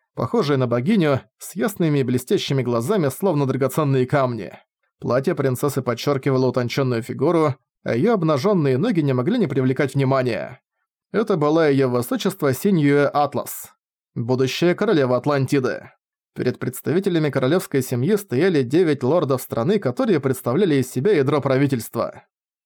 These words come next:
«Ваше высочество, как и говорилось в пророчестве, люди начали сражаться между собой, и мы просим вас дать нам дальнейшие указания», произнес лорд Словен и почтительно поклонился.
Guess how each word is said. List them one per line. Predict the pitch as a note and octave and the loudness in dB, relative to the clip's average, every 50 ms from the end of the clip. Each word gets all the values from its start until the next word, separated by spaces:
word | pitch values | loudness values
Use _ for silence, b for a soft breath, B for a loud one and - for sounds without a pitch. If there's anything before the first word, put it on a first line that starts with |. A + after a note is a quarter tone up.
| _ _ | _ _
«Ваше | - G#2+ A2 A#2+ D#3 - - G3 | -4 -2 0 2 2 2 2 2
высочество, | F#3 F#3 - E3 C3 - - - - - - - - - _ _ _ | 2 2 2 0 0 -2 -4 -8 -10 -10 -10 -10 -10 -12 _ _ _
как | - A#2+ - C3+ | -8 -6 -4 -2
и | |
говорилось | C3 C#3+ C#3 C#3+ D3 E3 D#3+ D3 - | 0 0 2 2 2 2 2 0 0
в | - | -2
пророчестве, | A2+ A#2+ C#3+ F3+ F3 - E3 C3+ - D3 D3+ D3+ C#3+ A#2+ - - - _ - | 0 0 2 2 2 0 -2 -2 -2 0 2 2 2 0 -2 -8 -18 _ -6
люди | - - A2 C#3 F3+ F3 D#3+ | -4 -2 0 0 2 2 2
начали | E3+ E3+ C#3+ D3 D3+ D#3 | 0 0 0 0 0 0
сражаться | C3+ C#3+ C3+ C3 C3 E3+ D#3 - D3 | 0 0 0 0 0 0 0 0 -2
между | C#3+ C#3+ B2+ C3 C#3 | -2 -2 0 -2 -2
собой, | B2+ - B2 A#2+ E3 F3+ E3 - - - B B B B | -2 -2 -2 0 2 2 2 2 0 -2 B B B B
и | B A#3 B3 | B -2 0
мы | G#3+ F3 A3+ | 0 0 0
просим | - - - - - C#3+ C3+ B2+ | 0 0 0 0 0 0 0 0
вас | D#3+ G3+ F3+ C3 | 2 2 0 0
дать | A#2 D#3 F3+ E3 - | 2 0 0 2 2
нам | E3 D#3 C#3+ | 0 0 0
дальнейшие | C3+ C#3+ C#3 D#3 F3 D#3+ C#3 - D#3 D3+ | 2 0 2 2 2 0 0 2 0 0
указания», | C#3 D3 C#3 C3 E3 D#3+ C3 A2 F2+ - - - _ _ _ _ _ _ _ _ _ _ _ _ _ _ | 2 0 0 0 0 0 -2 -4 -6 -8 -12 -16 _ _ _ _ _ _ _ _ _ _ _ _ _ _
произнес | - B2+ B2+ B2+ B2 A#2+ C3+ C3+ B2 B2 - | -2 0 2 2 2 0 0 -2 -2 -2 -2
лорд | C3+ C3 A#2+ - - | -2 -2 -2 -2 -6
Словен | - - A#2+ D3 D#3 D3+ D3 C#3+ C#3 B2 - _ _ _ - | -6 -2 0 2 2 2 2 0 -2 -4 -6 _ _ _ -6
и | - A#2+ | -4 -2
почтительно | - - G#3+ G3+ - - C3+ - C3+ C3+ C3+ | 0 0 -2 -2 -2 -4 -6 -2 -2 -2 0
поклонился. | A#2+ C#3+ B2+ D#3 D3 C#3 B2+ B2+ A2+ A2 - - - - - - - | 0 0 0 2 2 2 2 2 0 -2 -4 -8 -10 -10 -10 -12 -16